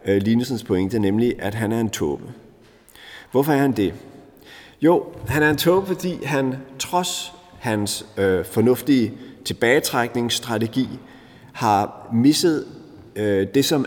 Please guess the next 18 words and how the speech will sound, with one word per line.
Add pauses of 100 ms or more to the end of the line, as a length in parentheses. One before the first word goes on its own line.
er
den
væsentlige, (140)
øh,
forudsætning
for
det
alt
sammen. (680)
Han
er,
for
at
citere, (140)
øh,
konklusionen
på
lignelsen,